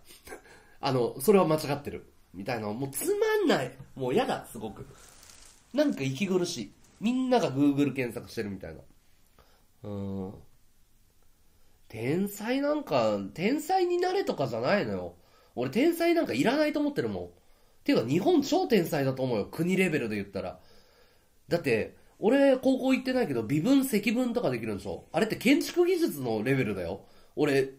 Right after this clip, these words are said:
に-、三十二年間生きてきて、サイン、コサイン、タンジェントなんか使ったことねえよ。足し算、引き算、掛け算、割り算ができるのって相当レベル高いからね。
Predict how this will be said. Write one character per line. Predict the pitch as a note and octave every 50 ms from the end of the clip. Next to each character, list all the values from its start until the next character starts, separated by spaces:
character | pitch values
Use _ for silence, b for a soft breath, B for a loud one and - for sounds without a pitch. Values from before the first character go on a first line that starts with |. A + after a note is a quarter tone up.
| - -
に-、 | D#3+ D#3+ E3+ G3+ G#3+ C4+ F4 E4+ A#3+ G3
三 | - D4+ F4+ F#4+ F#4+ C#4+
十 | G#3+ G3 E3
二 | D#3+ F3+
年 | G#3 C4+ D4 C#4+ C#4+
間 | F#3+ E3 D3
生 | C#3+ D3+
き | -
て | - A#2+
き | - -
て、 | - B2+ A#2 F#2+ - B B B B B
サ | B - D#4 E4 F4+
イ | F4+ D4+
ン、 | A3 F#3+ D3+
コ | - F3 F#3
サ | - A#3+ B3
イ | A#3 F#3+
ン、 | D#3+ D3+
タ | C#3 A3 C4 C#4+
ン | C4+ G#3+
ジ | E3 E3
ェ | D3 C#3
ン |
ト | C3 C3+
な | B2+ A#2
ん | A2+
か | B2 B2+
使 | - - D#4+
っ | F4+ -
た | - -
こ | F3
と | E3 - D#3
ね | C#3 A#2
え |
よ。 | G#2 E2+ - - b b b b b b b b _ b b b b b b A3
足 | B3+ C4 - F4+ G4
し | D#4
算、 | F4+ D#4 A#3+ F3+
引 | D3+
き | - - - D4 C#4+
算、 | D4 C4+ A3 D#3+
掛 | C#3+ - F3 -
け | C#4+ A#3
算、 | C4+ A3 D3 C3+
割 | D3 F3+ A#3 A#3
り | A3
算 | B3+ G#3+ D#3+
が | C#3 C3
で | C3 C#3
き | C#3 B3
る | A#3+ F3+
の | B2 -
っ |
て | - A#2
相 | A2+ - - B3+ D#4+ E4+
当 | E4+ F4+ E4+
レ | E4 E4+
ベ | E4 E4
ル | D#4 -
高 | D4 C4+ C#4
い | A#3 -
か | B2+ G2
ら | -
ね。 | - -